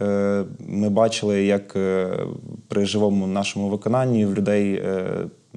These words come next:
ну, палають очі яскраво, добром. Е, вони хотіли чути музику, м, при тому, що спочатку музика була трошки така, е, під табу, ну, типу, як війна, е, і,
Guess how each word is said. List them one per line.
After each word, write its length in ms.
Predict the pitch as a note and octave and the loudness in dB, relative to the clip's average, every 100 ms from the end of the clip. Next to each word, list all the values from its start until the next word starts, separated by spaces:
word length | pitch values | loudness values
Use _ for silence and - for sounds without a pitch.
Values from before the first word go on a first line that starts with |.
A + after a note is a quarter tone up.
| - | -4
ну, 240 | G2+ F#2 F2 - F#2 G2+ | -2 -2 -6 -12 -8 -2
палають 400 | G2+ G#2 G2+ - | 0 2 0 0
очі 400 | G#2 G#2+ - G2+ G2 F#2+ | 2 2 0 0 2 2
яскраво, 600 | G2 - - G2+ G2 F#2+ | 0 -2 2 4 4 2
добром. 520 | F#2 G2+ G2+ G2 G2+ G2+ - - - - | 2 4 4 4 0 -4 -16 -20 -20 -4
Е, 480 | F#2+ G2 F#2+ F#2+ F#2+ F#2 F2 | 2 4 4 2 2 -2 -6
вони 320 | F2+ G#2 G#2+ | 0 4 4
хотіли 460 | G#2 G#2 G#2 G2 F#2 | 2 2 4 4 2
чути 340 | - G#2+ G2+ | 0 2 4
музику, 580 | G2+ C3 C#3 - A#2+ A#2 A#2 - - G2 | 4 6 4 4 4 4 -2 -18 -8 2
м, 320 | G#2 G2+ G2+ | 4 4 4
при 140 | G#2 | 2
тому, 280 | G#2 G#2+ G#2 | 4 4 4
що 360 | G#2 G#2 G2+ G2 | 2 2 4 2
спочатку 800 | - G#2 G#2 - - G2 G2 F#2+ | 0 2 2 2 2 4 4 4
музика 400 | G#2 G2 G#2 G2+ | 2 2 0 2
була 540 | G2 G2+ G#2 G2+ G2 F2 - - | 4 6 6 6 2 -2 -14 0
трошки 380 | G2+ G2+ - F#2+ | 0 2 -2 -2
така, 380 | G2 G2+ G2 F#2+ G2+ | 0 2 2 2 -2
е, 260 | F#2 F2+ F2+ - | -2 -2 -4 -6
під 240 | G#2+ - - | -6 -4 0
табу, 460 | G#2 G2+ D#3+ F3 - - - - | 4 6 4 4 -2 -18 -12 0
ну, 120 | G#2 | 2
типу, 280 | G2+ G#2 G2+ | 4 2 2
як 200 | G2 G2 | 0 2
війна, 460 | G#2 G#2 A#2+ A2+ - - - | 4 4 2 -2 -4 -12 -6
е, 320 | F2 F2 F2 - | -2 -2 -2 -2
і, 440 | F#2 F2+ F2 F2 | -2 0 -2 -2